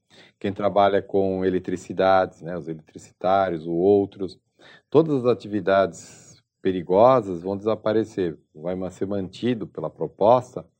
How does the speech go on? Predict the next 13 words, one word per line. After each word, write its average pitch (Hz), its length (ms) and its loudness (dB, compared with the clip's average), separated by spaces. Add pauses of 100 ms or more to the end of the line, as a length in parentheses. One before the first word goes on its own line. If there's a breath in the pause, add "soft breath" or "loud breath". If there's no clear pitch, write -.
(320 soft breath)
somente 98 580 -6
aquelas 104 540 0
com - 140 -12
agentes 95 640 -10
físicos, 104 580 -6
químicos 101 560 -8
e 98 60 -6
biológicos 92 760 -2
ou 90 140 -2
associação 92 560 -8
de 98 60 -4
agentes 87 360 -8
nocivos. 95 580 -8